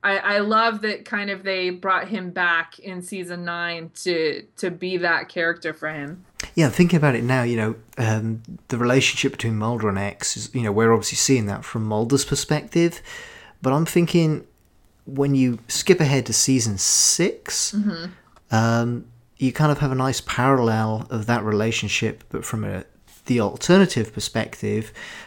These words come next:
Speaker 2: um, when you consider the relationship between Krycek and Agent Spender.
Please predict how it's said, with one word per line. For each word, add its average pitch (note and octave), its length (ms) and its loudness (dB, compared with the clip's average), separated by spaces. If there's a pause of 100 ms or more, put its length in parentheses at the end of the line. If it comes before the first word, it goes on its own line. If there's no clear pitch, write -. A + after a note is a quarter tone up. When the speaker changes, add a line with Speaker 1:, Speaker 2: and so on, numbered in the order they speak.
(120)
Speaker 2:
um, A2 340 2
when A#2 100 0
you A#2 80 2
consider A#2+ 300 0
the A2+ 140 2
relationship A2 500 0
between A2 260 -6
Krycek A2+ 800 -4
and G#2+ 420 -4
Agent A2+ 300 -2
Spender. A2 440 -2